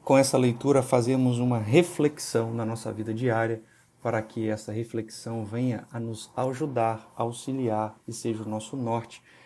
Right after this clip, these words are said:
para tomar as nossas decisões, seja na escola, na faculdade, no trabalho, na vida familiar, na vida matrimonial, na vida financeira.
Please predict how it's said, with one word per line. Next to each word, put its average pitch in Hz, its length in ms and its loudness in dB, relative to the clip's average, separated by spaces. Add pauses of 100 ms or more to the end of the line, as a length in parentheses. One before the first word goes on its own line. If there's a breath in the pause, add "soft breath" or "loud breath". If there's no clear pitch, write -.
(180 soft breath)
para - 140 0
tomar 156 300 2
as 143 100 -2
nossas 139 260 -6
decisões, 120 640 -6 (300 soft breath)
seja 107 460 -2 (280 soft breath)
na 107 140 -4
escola, 123 420 4
na 107 120 -2
faculdade, 110 640 -2
no 107 140 -10
trabalho, 107 520 -4
na 107 140 -6
vida 110 240 -4
familiar, 107 600 -8
na 110 80 -6
vida 110 220 -6
matrimonial, 107 720 -6
na 110 80 -6
vida 107 220 -6
financeira. 110 640 -6